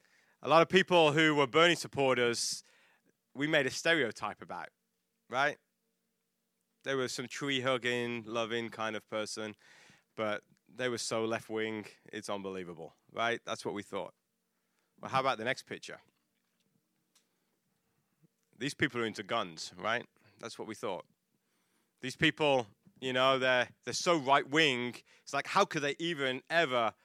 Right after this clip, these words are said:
support someone like their candidate? Two different people. And immediately they're holding up a sign, and we are passing judgment on their whole life and who they are. You see these pictures, and you come up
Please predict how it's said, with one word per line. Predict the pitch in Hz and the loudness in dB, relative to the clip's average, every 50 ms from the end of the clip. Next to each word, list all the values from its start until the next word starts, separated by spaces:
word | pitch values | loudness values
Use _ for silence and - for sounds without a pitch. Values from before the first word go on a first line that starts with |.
| _ _ _ | _ _ _
support | - - - _ - 160 139 127 - - | -20 -20 -14 _ 0 0 2 2 0 -2
someone | - - 156 139 135 127 123 123 123 120 117 - - | -6 -6 -4 -2 0 2 2 2 2 2 -2 -4 -6
like | - 117 117 92 | -4 -4 -4 -2
their | 117 117 | -4 -6
candidate? | - - 127 131 131 113 98 104 95 82 - _ _ _ _ _ - | -6 -4 -6 -6 -6 -4 -6 -6 -8 -8 -12 _ _ _ _ _ -6
Two | - 190 180 | -4 -4 0
different | 156 180 160 165 143 - | 2 2 2 2 -2 -2
people. | 151 180 175 - - 117 - - - - - - - | -2 -2 -2 -2 -4 -6 -6 -6 -14 -20 -14 -4 -2
And | 160 175 | 2 2
immediately | 180 185 202 226 247 226 190 180 | 4 8 8 8 8 8 6 6
they're | 165 175 | 6 8
holding | 156 185 208 202 202 190 | 8 8 6 6 6 4
up | 175 139 | 2 2
a | 170 | 0
sign, | - - 196 185 175 165 160 | -2 2 4 6 6 4 4
and | - 151 156 156 | 2 0 0 4
we | 160 180 202 220 | 4 6 8 8
are | 220 208 185 | 6 6 4
passing | - - 180 170 - - 185 175 156 | 2 -2 -2 -2 -2 -4 -8 -8 -6
judgment | 135 165 175 180 175 - 135 139 131 131 131 - - - - - - - | -2 0 0 0 0 -2 -6 -4 -4 -4 -6 -8 -12 -14 -16 -20 -14 -4
on | - 147 151 151 | -2 -2 0 2
their | 147 147 139 | 4 4 4
whole | - - 165 160 165 | 4 2 0 2 4
life | 160 156 151 147 143 139 - - - | 4 6 6 6 6 4 0 -4 -4
and | 131 131 135 135 127 - | -2 -2 -2 -2 -4 -8
who | - 151 156 147 139 | -4 -2 -2 -2 0
they | 123 139 135 135 - | 2 2 2 2 2
are. | - 175 - - - - _ _ - - - | 0 0 2 0 -2 -4 _ _ -20 -14 -10
You | 151 151 | -6 -4
see | - 214 220 | -2 0 0
these | 196 220 185 - | 0 0 -2 -2
pictures, | - - 247 262 233 - - 190 175 170 160 - 170 | -2 -2 -2 -2 -2 -2 -2 0 2 2 0 0 -2
and | 170 175 | -2 -2
you | 170 180 165 | -2 -4 -4
come | - - - 214 208 | -4 0 0 4 6
up | 208 196 - - | 6 6 4 2